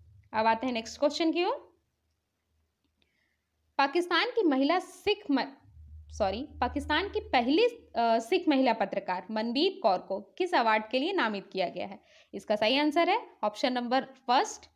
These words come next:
ब्रिटिश अवार्ड। पाकिस्तान की पहली सिख महिला पत्रकार मनमीत कौर को हाल ही में ब्रिटिश अवार्ड के लिए नामित किया गया है।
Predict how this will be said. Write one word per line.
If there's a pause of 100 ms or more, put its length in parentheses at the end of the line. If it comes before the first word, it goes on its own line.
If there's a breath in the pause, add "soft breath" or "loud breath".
ब्रिटिश
अवार्ड। (2000)
पाकिस्तान
की
पहली
सिख
महिला
पत्रकार
मनमीत
कौर
को
हाल
ही
में
ब्रिटिश
अवार्ड (260)
के
लिए
नामित
किया
गया
है।